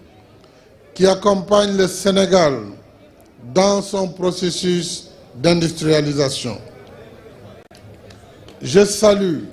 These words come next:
et magnifie à nouveau la coopération chinoise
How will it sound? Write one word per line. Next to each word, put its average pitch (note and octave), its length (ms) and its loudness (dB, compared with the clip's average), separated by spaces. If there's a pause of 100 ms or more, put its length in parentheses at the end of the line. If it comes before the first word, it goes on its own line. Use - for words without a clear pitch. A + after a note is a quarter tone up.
et D#3+ 100 -4
magnifie G3 800 0 (760)
à G3 140 4
nouveau G#3 640 4 (1040)
la G3 80 4 (120)
coopération F#3 920 2 (160)
chinoise F#3 800 0